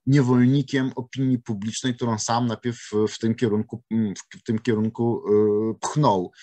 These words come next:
No, no, powiem tak, no, no, no to, to był pot-, to był po, po prostu potworny błąd, y, studiowania sondaży, a nawet nie tyle może sondaży, bo wtedy takich nie robiono i co w-, prowincja francuska myślała, to tak trudno by się okazało,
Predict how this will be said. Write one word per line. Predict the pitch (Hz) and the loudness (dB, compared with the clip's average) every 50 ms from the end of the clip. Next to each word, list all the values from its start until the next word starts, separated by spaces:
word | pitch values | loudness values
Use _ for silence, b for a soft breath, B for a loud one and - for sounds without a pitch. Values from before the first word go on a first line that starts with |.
| B B B B B B | B B B B B B
No, | 131 143 147 | -2 -2 0
no, | 147 147 123 127 123 - - - | -2 -2 -4 -6 -8 -10 -14 -14
powiem | 120 120 160 165 160 156 | -8 -4 -2 0 0 0
tak, | 170 123 - - | 0 0 0 2
no, | 120 117 113 - _ - | 0 0 0 -2 _ -2
no, | 131 127 123 123 147 151 143 | -2 0 0 2 0 0 0
no | 135 160 170 | 0 -2 0
to, | - - 202 196 | 4 4 4 4
to | - 185 175 | 4 0 0
był | 170 180 165 | 0 -2 -4
pot-, | - 165 151 - - - - | -4 -8 -8 -8 -14 -6 -4
to | 170 160 | -2 0
był | 165 170 156 | 0 -2 -2
po, | - 147 147 - _ | -2 -4 -4 -4 _
po | 143 143 139 | -2 -2 -2
prostu | - 147 139 - 151 | -2 -4 -4 -4 -8
potworny | - - 131 120 - - 135 135 123 139 135 131 127 120 - - | -6 -6 -8 -6 0 0 0 2 2 2 2 2 2 0 -2 -6
błąd, | 117 120 - 107 110 113 120 131 135 135 135 135 127 - - - B B B B B B B 104 | -12 -6 -2 0 2 2 4 4 4 4 2 0 -4 -6 -10 -12 B B B B B B B 2
y, | 107 101 | 2 2
studiowania | - - - _ 139 131 120 123 117 110 123 127 127 123 120 110 | 2 -2 -6 _ -2 0 2 2 2 2 2 2 2 0 0 -2
sondaży, | - - 123 110 104 95 113 113 123 131 123 135 123 | -2 0 0 -2 0 -2 -2 -2 -2 -4 -4 -4 -4
a | 117 | -4
nawet | 120 117 117 113 - | -4 -4 -6 -6 -6
nie | 113 101 | -8 -4
tyle | - 131 127 123 | -2 -2 0 2
może | 120 110 113 107 | 0 0 0 -2
sondaży, | - 110 107 113 143 151 131 113 | -2 -4 0 0 0 0 0 -2
bo | 101 | -6
wtedy | - - 110 95 | -4 -6 -6 -4
takich | - 101 - - 98 - | -4 -8 -8 -10 -8 -6
nie | 107 104 | -2 -2
robiono | 98 98 95 113 131 131 127 117 | -2 -2 0 0 0 2 2 0
i | 104 | 0
co | - - 107 | -2 -4 -8
w-, | 98 - - - - _ _ | -10 -10 -16 -20 -20 _ _
prowincja | - 104 95 113 120 120 123 107 | -4 -2 -2 -2 -2 0 -2 -2
francuska | - - 101 95 - 117 110 - - 110 | -2 -4 -6 -6 -6 -8 -8 -4 -4 -4
myślała, | 107 98 92 - - 107 107 110 110 104 | -2 -2 -4 -4 -2 0 2 2 2 0
to | - 104 92 | 0 -4 -6
tak | 101 95 - | -6 -8 -8
trudno | - 107 98 95 110 98 | -10 -10 -6 -6 -6 -6
by | 95 | -6
się | - - 104 | -4 -4 -4
okazało, | 92 - 107 98 95 101 85 80 95 151 - | -4 -4 -4 -4 -2 -2 -2 0 -2 -2 -4